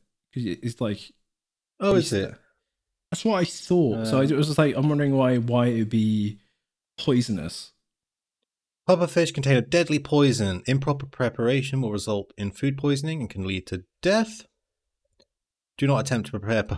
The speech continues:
Speaker 2: <laughs> pufferfish unless you are a professional.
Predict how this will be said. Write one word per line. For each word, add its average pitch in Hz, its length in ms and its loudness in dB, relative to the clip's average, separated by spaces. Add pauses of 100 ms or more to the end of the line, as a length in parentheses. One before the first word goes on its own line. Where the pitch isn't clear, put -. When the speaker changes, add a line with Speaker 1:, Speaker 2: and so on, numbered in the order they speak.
Speaker 2:
<laughs> - 60 -20
pufferfish 123 600 0
unless 104 300 -4
you 101 180 -4
are 90 280 0 (140)
a 85 60 -8
professional. 87 880 -8